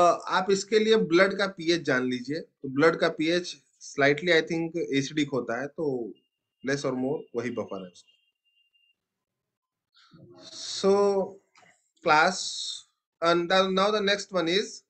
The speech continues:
serum। Serum बच्चों याद कर लीजिए, copy में लिख लीजिए कि अगर किसी प्लाज्मा में से clotting factor हटाते हैं, blood में से नहीं, कहाँ से?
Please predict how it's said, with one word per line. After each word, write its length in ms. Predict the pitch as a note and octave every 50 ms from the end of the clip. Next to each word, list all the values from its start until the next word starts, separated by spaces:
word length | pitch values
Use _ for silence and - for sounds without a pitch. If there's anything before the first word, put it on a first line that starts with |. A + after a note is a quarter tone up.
| _ _
serum। 500 | - - - F#3 F3 D#3 C#3+ A#2 G2+ F#2 - _ _ _ _ _ _ _ _ _ _ _ _
Serum 440 | - - - F#3 G3 A3 A3+ A3+ A3
बच्चों 640 | G#3 G3 F#3+ G3 - G#3+ G#3+ G#3+ A3+ A3 - _ _ -
याद 300 | C#3 C#3+ D3 D#3 F3+ F#3
कर 140 | - - G3
लीजिए, 320 | F#3+ F#3 F3+ F3+ G3 G#3+
copy 360 | G#3 - D#3+ D3+ D3 D3+ F3 F3
में 140 | F3 E3+
लिख 160 | E3 F3 E3+ F#3
लीजिए 440 | F3 E3+ F3+ F3+ F3+ F#3 F#3+ G#3
कि 380 | G#3+ - A3 A#3 B3 D4 C#4 _ _ _ _ _ -
अगर 340 | D#3 E3 F#3 A3+ A#3+ B3 -
किसी 280 | - G3 F#3+ - G#3+
प्लाज्मा 560 | G3 - - D#3 D3+ D#3 D3+ D#3+ F3+ F#3 F#3
में 220 | F3+ E3 E3+ F3 F3
से 220 | F3 - G3 G3+
clotting 580 | G3 - _ - F3+ F3 F3+ F#3 G#3 A3+ G#3+ A3
factor 240 | G3 E3 E3 - D#3+
हटाते 360 | D#3 C#3+ C3 B2 - - B2
हैं, 80 | B2
blood 220 | C3+ E3+ G#3 G#3+ G#3
में 120 | G#3+ G#3+
से 140 | F#3+ G3+ F3+
नहीं, 160 | D#3+ D3 C#3+
कहाँ 240 | C#3 C#3+ D#3+ D#3+ D#3+
से? 200 | D#3+ G3 G#3 B3